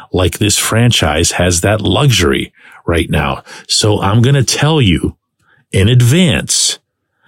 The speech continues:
that even though I'm hearing a lot of the Steelers are looking to move up to get an offensive tackle, specifically Paris Johnson Junior of Ohio State, I'm not wild about this.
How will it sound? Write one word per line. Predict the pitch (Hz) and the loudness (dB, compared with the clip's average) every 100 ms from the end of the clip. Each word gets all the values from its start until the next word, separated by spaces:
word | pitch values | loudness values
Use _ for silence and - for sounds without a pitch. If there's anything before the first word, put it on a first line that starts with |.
| - - | -20 -6
that | 87 | -4
even | - 104 107 143 | 0 0 2 2
though | 131 143 147 | 2 2 0
I'm | 113 139 143 | 2 2 2
hearing | 110 180 123 85 110 123 _ _ _ _ _ _ _ _ - | 4 2 2 2 2 2 _ _ _ _ _ _ _ _ -4
a | 104 | 0
lot | 98 101 101 131 - | 2 2 0 -2 -2
of | 120 113 104 - - - - - _ _ - | -2 2 0 0 -10 -20 -20 -20 _ _ -6
the | 98 | -2
Steelers | - - 120 120 113 95 | -2 0 2 2 2 2
are | 104 | 2
looking | 98 107 - 120 | 2 0 0 0
to | 101 117 | 2 2
move | 120 139 120 | 4 4 2
up | 107 95 - | 2 -2 -4
to | - 82 | -4 -2
get | 78 90 | 0 2
an | 95 | 2
offensive | 82 101 - 104 - 135 | 2 0 0 0 2 0
tackle, | - 170 170 143 65 92 92 _ _ - | -2 -2 -2 -2 -2 -4 -6 _ _ -8
specifically | - - - - 214 - 104 76 90 - _ _ _ _ _ _ _ | -4 -2 -2 2 0 0 -4 -2 -2 -4 _ _ _ _ _ _ _
Paris | - 95 87 - | -4 0 0 0
Johnson | - 85 78 87 | 0 -2 -2 -2
Junior | 71 76 71 78 92 | -2 0 -2 0 0
of | 78 | 0
Ohio | 71 71 73 71 | -2 -2 -2 -2
State, | - - 123 156 - _ _ _ _ _ _ _ _ _ _ _ _ - | -2 0 0 0 -4 _ _ _ _ _ _ _ _ _ _ _ _ -8
I'm | 127 135 160 143 123 107 | -2 2 4 4 4 4
not | 117 123 143 | 4 2 -2
wild | - 101 104 147 156 | 0 0 2 2 2
about | 110 85 82 78 | 2 0 -2 -2
this. | - 73 | -2 -2